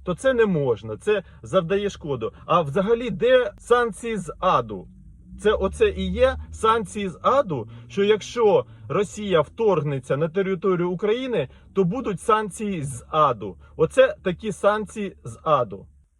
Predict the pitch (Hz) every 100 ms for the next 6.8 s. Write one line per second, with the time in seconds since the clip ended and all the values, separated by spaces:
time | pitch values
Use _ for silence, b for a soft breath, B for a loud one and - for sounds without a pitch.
0 | _ 151 165 233 202 196 208 180 220 277
1 | 190 - 185 214 175 185 180 156 135 -
2 | - 233 285 - 113 - b b b 208
3 | 196 208 214 190 156 - 196 214 190 226
4 | 220 190 170 160 151 143 _ 135 135 131
5 | 117 110 175 220 185 131 123 113 - 151
6 | 175 170 170 254 330 - 113